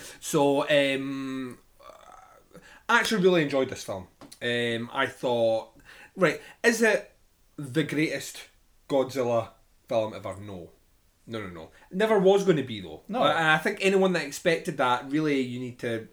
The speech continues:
Speaker 1: kinda get a reality check, right? Um, I thought that Gareth Edwards did a really good job at directing.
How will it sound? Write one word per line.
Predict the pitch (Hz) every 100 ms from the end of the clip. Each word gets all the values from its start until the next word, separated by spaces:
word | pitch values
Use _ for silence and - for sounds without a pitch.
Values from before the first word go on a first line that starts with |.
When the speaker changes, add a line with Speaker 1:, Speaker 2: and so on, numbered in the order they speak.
| _ - -
Speaker 1:
kinda | 147 135
get | -
a | 120
reality | 113 113 127 95
check, | - 95 90 107
right? | 107 - - - -
Um, | 127 127 123 123 120 123
I | 135
thought | - 143 123 127
that | 120 117 107 120
Gareth | 151 143 135 - -
Edwards | 143 135 127 123 -
did | 151 143
a | 127
really | 131 127
good | 123 120
job | 120 113
at | 101
directing. | 113 113 - 196